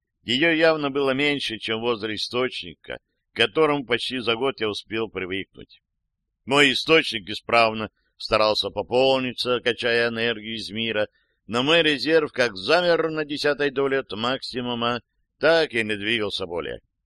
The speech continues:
Все излишки брали на себя поводки от саркофагов, и моё собственное тело. Особенно тело, которое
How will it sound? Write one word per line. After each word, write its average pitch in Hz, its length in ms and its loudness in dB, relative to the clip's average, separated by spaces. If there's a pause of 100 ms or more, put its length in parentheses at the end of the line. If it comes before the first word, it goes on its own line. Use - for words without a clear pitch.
(420)
Все 160 260 4
излишки 139 420 -2
брали 123 320 2
на 120 140 -6
себя 110 440 2 (280)
поводки 131 420 0
от 160 140 -2
саркофагов, 139 680 0 (400)
и 90 120 -8
моё 113 300 2
собственное 131 520 -2
тело. 143 360 -2 (680)
Особенно 123 480 2
тело, 143 340 2
которое 117 560 0